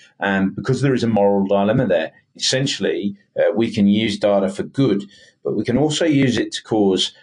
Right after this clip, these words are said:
uh, a bit of harm as well. So the real emerging trend is people are starting to deep think about the use of data.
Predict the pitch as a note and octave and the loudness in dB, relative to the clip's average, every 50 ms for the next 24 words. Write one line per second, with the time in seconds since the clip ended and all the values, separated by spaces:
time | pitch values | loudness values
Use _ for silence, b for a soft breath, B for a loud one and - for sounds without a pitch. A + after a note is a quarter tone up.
0 | b b - F2 F2+ F2+ E2 - - G2 G2 G#2 G#2 F#2+ - - - A2 G#2 G#2 | b b -4 -2 -2 0 -2 0 0 -2 0 0 -2 -2 -2 -4 -4 -2 0 0
1 | G2+ F#2+ E2+ E2+ D#2+ - G2 G2 G2+ F#2+ F2 E2 E2+ - - G#2 G2 G2 G#2 G#2+ | 0 0 -2 -4 -8 -4 0 0 2 2 2 0 -2 0 0 0 0 2 0 0
2 | A#2 A#2+ C#3+ D3+ D#3+ E3+ E3 D3+ C#3+ C#3 C3 A#2 G#2 A2 G2+ G2+ - G2+ G2 G2 | 2 2 4 4 4 4 2 2 2 0 0 -2 -2 -2 -2 -2 0 2 2 2
3 | G2 - - - A2 G#2 - A#2+ - - C3 A#2+ A#2 G#2 G2 - - - - G2+ | 2 0 -2 -4 -6 -4 -4 -4 -2 0 2 2 0 0 -4 -10 -12 -4 0 0
4 | G2+ G#2 - - _ _ B B B B B B B - - - A#2 G#2+ G2 - | 0 0 -2 -10 _ _ B B B B B B B -16 -6 -4 -2 0 0 -2
5 | - - - - F2+ - F2 F2+ F2 - - - F#2 G2 G2 F#2 G2 G2+ G#2 G2 | -2 -6 -4 -4 -2 0 0 0 -2 -2 -4 -2 -2 -2 0 2 2 2 2 2
6 | - - F#2+ G2 - F#2+ F2+ F2 E2+ - - - - | 0 -2 -2 -2 0 0 0 2 0 -2 -4 -8 -14